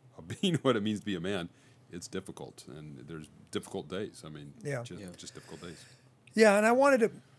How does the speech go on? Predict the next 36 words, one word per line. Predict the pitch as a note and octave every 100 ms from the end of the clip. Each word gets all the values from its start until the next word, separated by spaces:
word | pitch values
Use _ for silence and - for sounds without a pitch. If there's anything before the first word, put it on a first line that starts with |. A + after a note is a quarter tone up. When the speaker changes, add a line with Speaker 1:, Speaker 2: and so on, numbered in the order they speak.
| - _
Speaker 2:
to, | F3+ F3 E3 D#3
<clears throat> |
I | G3
didn't | C4 A#3+
wanna | A3 F3
preach | - G3 -
it | F3 - - - - - - - -
like, | D#3+ D#3 D3
"Men, | C#3 E3 E3 D#3+
you | D3
suck. | - E3+ C#3+ C3+ - - - _ _ - _ _ - _ D#3+ - -
Just | E3 D3+ -
suck | F3 D3
it | D3+
up | C#3+ C3+
and | C3 B2+ G#2
Speaker 1:
Right. | D#3+ -
Speaker 2:
try | D#3 B2+
harder." | A#2+ G2 F#2+ -
Speaker 1:
Yeah. | -
Speaker 2:
And | D3+ D3
I | C#3+
hope | G3+
I, | E3+
that | D3 D#3 C#3+
wasn't | D3 C#3
communicated. | - C#3 C3+ C3+ C3 C3 - - - - - _ _ -
Um, | D3 C#3+ C3+ C3 - - - _ _ _ _ _ _ -
yeah, | E3 F#3+ F3+
I | D3+
want | D#3+ E3 E3+ D3
men | D#3 D3+
to | D3
take | C#3 D3+ D3+
more | D3
responsibility. | C#3+ - C#3+ C3+ C#3 C3 A2+